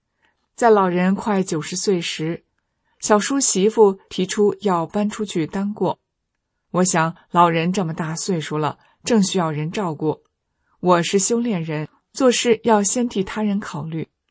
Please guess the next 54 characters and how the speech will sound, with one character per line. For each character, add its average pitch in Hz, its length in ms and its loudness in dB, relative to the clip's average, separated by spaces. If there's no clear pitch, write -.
我 180 120 2
就 190 140 4
和 185 140 0
老 156 180 2
伴 170 220 0
提 151 180 -6
出， 185 340 -4
我 170 160 0
们 165 160 -6
去 208 160 -2
伺 196 180 -4
候 170 140 -6
老 156 180 -6
人 147 280 -8
吧。 160 260 -8
老 208 140 4
伴 233 180 4
听 240 180 -2
后 208 280 2
当 185 160 2
然 175 160 0
很 147 160 -6
高 175 240 -4
兴， 185 260 -4
于 214 140 4
是 226 320 4
我 185 140 4
就 185 180 6
把 175 280 4
我 170 200 -2
的 175 80 -4
想 175 320 -4
法 160 320 -2
和 190 220 4
家 185 240 2
里 160 100 -2
的 165 100 -2
兄 185 240 0
弟 170 140 -2
姊 - 180 -10
妹 151 200 -4
说 208 280 -8
了。 170 220 -8
我 190 140 8
以 175 160 6
为 160 400 -2
大 190 160 2
家 190 160 4
一 180 160 2
定 185 200 0
是 165 260 -2
都 233 300 -2
赞 165 220 -4
同， 151 340 -8